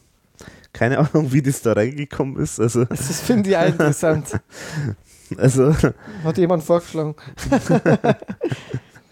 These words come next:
Speaker 2: Wenn wir grad bei, beim Schiffkowitz sind und der Al-, äh, der,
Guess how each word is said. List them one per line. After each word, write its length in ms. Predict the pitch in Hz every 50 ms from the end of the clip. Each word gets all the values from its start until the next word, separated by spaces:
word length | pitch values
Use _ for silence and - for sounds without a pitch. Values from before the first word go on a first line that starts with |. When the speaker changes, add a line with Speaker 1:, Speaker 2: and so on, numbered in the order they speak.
| _ _ - - -
Speaker 2:
Wenn 120 | - 175 180
wir 80 | 202
grad 220 | 196 190 196 190 -
bei, 180 | 208 190 180
beim 240 | 180 - 190 170 165
Schiffkowitz 600 | 151 - 220 214 - - - 220 214 214 - -
sind 180 | - 202 202 208
und 140 | 202 185 -
der 120 | 175 -
Al-, 120 | 160 180
äh, 160 | - 196 170 160
der, 340 | - 170 160 156 160 156